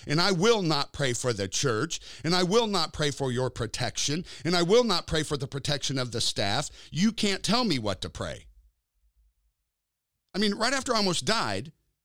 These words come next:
and Holy Spirit says, "Get to prayer night right now and tell them." And for them, and then for them to say, "No," but not just, "No, and I quit." Wow, the tempter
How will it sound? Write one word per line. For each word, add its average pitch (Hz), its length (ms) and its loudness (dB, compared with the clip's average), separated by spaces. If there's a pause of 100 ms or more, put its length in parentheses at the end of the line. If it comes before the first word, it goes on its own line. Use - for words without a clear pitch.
(440)
and 180 80 2
Holy 226 220 2
Spirit 196 280 0
says, 196 300 0
"Get 208 160 -2
to - 60 -8
prayer 208 200 0
night 175 220 0
right 190 180 0
now 175 300 0
and 147 160 -2
tell 254 240 2
them." 110 340 -2 (840)
And 156 100 -4
for 202 60 4
them, 233 200 -2
and 202 200 0
then 220 100 0
for 208 140 -4
them 208 160 0
to 190 40 0
say, 185 200 2
"No," 214 420 2
but 202 240 -2
not 240 140 0
just, 190 160 0
"No, 233 160 4
and 180 180 0
I 165 80 2
quit." - 520 -2 (1500)
Wow, 190 460 -4
the 110 100 -6
tempter 120 680 -4